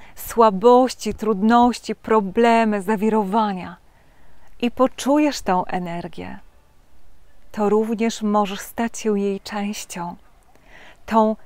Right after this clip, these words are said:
nową energię, która tworzy nową ziemię, nową świadomość, nową ludzką świadomość. Naszą nową ziemię, na którą wszyscy tak bardzo czekamy.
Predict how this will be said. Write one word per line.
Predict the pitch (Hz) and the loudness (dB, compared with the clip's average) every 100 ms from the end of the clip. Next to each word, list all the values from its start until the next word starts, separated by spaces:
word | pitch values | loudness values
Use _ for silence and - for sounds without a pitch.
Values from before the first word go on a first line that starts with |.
| - - | -20 -6
nową | 208 220 233 254 285 262 262 262 262 - - - | 2 4 6 8 6 4 0 0 -2 -10 -20 -2
energię, | 220 214 208 202 185 175 175 170 - - - _ _ - - - | 0 2 0 0 -4 -8 -12 -14 -16 -20 -20 _ _ -20 -20 -18
która | - 220 202 | -4 2 2
tworzy | - - - 214 208 208 | 0 -12 -2 0 0 -2
nową | 196 190 180 185 190 | -2 -2 -2 -2 -4
ziemię, | 175 208 196 175 170 180 - - - - - - | -2 -2 -2 -6 -12 -16 -20 -20 -20 -20 -16 -2
nową | 214 214 214 220 | 2 2 2 -2
świadomość, | - - 208 202 202 185 170 - - - - - - - - - | -4 -2 -2 0 -2 -2 -8 -16 -20 -20 -18 -20 -20 -20 -20 -6
nową | 208 233 226 240 233 | 2 4 4 0 0
ludzką | 233 277 - - 185 175 | 0 -2 -6 -10 -8 -8
świadomość. | - - 185 175 180 185 180 - - - - - - - - - - - - - - - - _ - 196 | -10 -10 -8 -6 -8 -10 -14 -18 -18 -20 -20 -20 -20 -20 -20 -20 -18 -16 -16 -16 -18 -20 -20 _ -10 -2
Naszą | 208 - 208 202 | -2 0 -4 -2
nową | 202 240 240 240 | 0 2 2 0
ziemię, | 196 196 185 170 | 0 -2 -4 -4
na | 175 185 | -2 0
którą | - - 196 202 | 0 2 2 0
wszyscy | - 220 - 202 | -2 -2 -2 -6
tak | 196 175 | -4 -2
bardzo | 160 185 - - | -2 -2 0 -2
czekamy. | - - 190 180 175 | -4 -4 -6 -6 -10